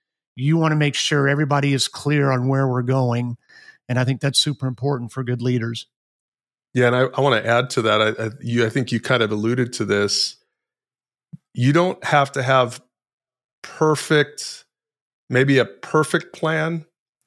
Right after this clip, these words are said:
Speaker 2: to really fight for clarity. I mean, go back and read this. I encourage our listeners to go back and read this and just notice how Jonathan, you know, my dad used to say this all the time. We, we did an episode on this a few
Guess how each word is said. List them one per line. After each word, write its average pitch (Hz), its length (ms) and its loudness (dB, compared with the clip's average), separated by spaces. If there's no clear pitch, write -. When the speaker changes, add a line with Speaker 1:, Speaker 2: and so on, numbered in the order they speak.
Speaker 2:
to 127 120 0
really 127 220 4
fight 120 320 0
for 117 140 -6
clarity. 120 720 0
I 117 40 -4
mean, 117 280 0
go 127 140 2
back 139 240 2
and 117 120 -4
read 127 220 -2
this. 113 200 -2
I 117 40 2
encourage 123 340 0
our 110 200 0
listeners 123 360 0
to 104 60 -6
go 113 100 0
back 117 200 0
and 104 120 -4
read 113 220 -2
this - 400 -2
and 117 100 -2
just 185 240 2
notice 147 340 2
how 117 380 0
Jonathan, 123 840 0
you 120 120 -2
know, 113 100 2
my 117 120 4
dad 120 260 2
used 117 180 -4
to 113 60 -8
say 113 180 0
this 107 200 -2
all 110 100 2
the 107 80 -2
time. 110 260 -2
We, 117 200 0
we 117 100 0
did 113 180 0
an 107 100 0
episode 110 400 0
on 104 120 0
this 107 160 -2
a 104 60 -6
few 107 400 -2